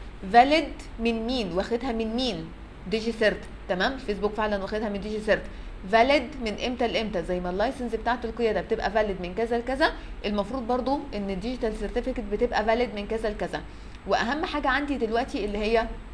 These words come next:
البابليك كي، اللي هي مين يا شباب؟ البابليك كي، تمام؟ فين المعلومات دي؟ لو جينا ندخل كده على فيسبوك، تمام؟ لو ضغطنا هنا الكونكشن سكيورد مختوم من ديجي سيرت،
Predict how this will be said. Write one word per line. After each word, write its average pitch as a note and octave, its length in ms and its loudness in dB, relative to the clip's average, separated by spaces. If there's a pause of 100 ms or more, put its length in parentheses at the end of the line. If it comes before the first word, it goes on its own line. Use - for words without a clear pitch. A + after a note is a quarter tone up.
(600)
البابليك G#3+ 560 4
كي، E3 260 -8
اللي F3+ 120 -4
هي G#3+ 120 2
مين G#3 140 -4
يا G#3+ 60 0
شباب؟ G#3+ 280 4 (440)
البابليك A3 540 4 (240)
كي، - 180 -8 (280)
تمام؟ G3+ 260 4 (360)
فين C4 200 0
المعلومات A#3+ 480 2
دي؟ C#4+ 220 -2 (260)
لو F#3 120 -6
جينا G#3 200 -2
ندخل G#3+ 340 -6
كده G#3+ 200 0
على A3 260 4 (540)
فيسبوك، G#3 400 2 (1600)
تمام؟ G3 240 2 (480)
لو F3+ 80 0
ضغطنا G3 380 0
هنا B3+ 280 0 (340)
الكونكشن G3+ 640 -4
سكيورد A3+ 500 0 (300)
مختوم A#3+ 400 -2
من A#3 300 2 (300)
ديجي A3+ 280 0
سيرت، - 360 4